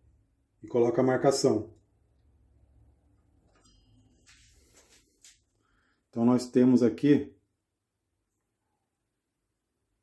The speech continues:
onze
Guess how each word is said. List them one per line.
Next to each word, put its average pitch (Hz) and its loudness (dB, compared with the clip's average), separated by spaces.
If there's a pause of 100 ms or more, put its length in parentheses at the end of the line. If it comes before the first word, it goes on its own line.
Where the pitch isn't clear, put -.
(1800)
onze 175 0